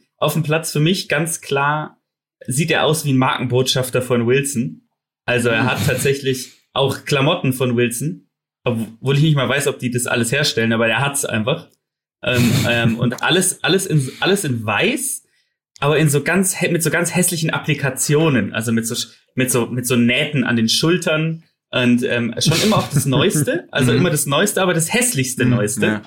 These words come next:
Speaker 2: ja.
Speaker 1: Also,
Speaker 2: Gut, sehr gut.
Speaker 1: und dann
Speaker 2: Ja,
Speaker 1: hat
Speaker 2: gefällt
Speaker 1: er
Speaker 2: mir
Speaker 1: eine,
Speaker 2: sehr gut.
Speaker 1: er hat, er hat eine Tennis, er hat auch so eine, für mich hat er eine Schlägertasche in die neunzehn Schläger passen. Also sie ist viel zu groß.
Speaker 2: <laughs>
Speaker 1: Ähm, sie ist, du könntest damit auch so,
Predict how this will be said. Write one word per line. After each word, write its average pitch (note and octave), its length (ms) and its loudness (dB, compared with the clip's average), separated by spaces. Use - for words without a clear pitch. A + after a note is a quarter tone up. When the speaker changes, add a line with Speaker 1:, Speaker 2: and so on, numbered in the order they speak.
Speaker 2:
ja. G2 180 -18
Speaker 1:
Also, C#3 400 2
Speaker 2:
Gut, A2 160 0
sehr A#2 220 4
gut. A2 100 4
Speaker 1:
und - 80 4
dann - 120 4
Speaker 2:
Ja, - 40 4
Speaker 1:
hat - 60 -2
Speaker 2:
gefällt G3+ 120 2
Speaker 1:
er A2+ 40 2
Speaker 2:
mir - 20 2
Speaker 1:
eine, G2+ 80 0
Speaker 2:
sehr G2+ 100 2
gut. F#2+ 200 -4
Speaker 1:
er D#3+ 120 2
hat, E3 60 -6
er B2+ 140 0
hat D#3+ 60 0
eine D#3+ 160 0
Tennis, F#3 380 0
er - 160 -2
hat E3+ 80 0
auch E3 60 -2
so D#3+ 140 -4
eine, D3 160 0
für D3+ 80 0
mich G3 160 2
hat A3+ 80 2
er G3 80 2
eine E3+ 100 0
Schlägertasche F3 840 0
in D#3 120 4
die D#3+ 100 4
neunzehn G3 540 4
Schläger C#3 400 0
passen. - 400 -4
Also B2+ 160 0
sie D#3 60 0
ist - 100 -2
viel G#3+ 440 0
zu - 200 0
groß. - 480 2
Speaker 2:
<laughs> - 40 -2
Speaker 1:
Ähm, D#3 280 2
sie D#3+ 100 2
ist, F3 140 -2
du C#3 380 -2
könntest G3 280 0
damit F#3 220 2
auch E3+ 80 2
so, E3 180 -2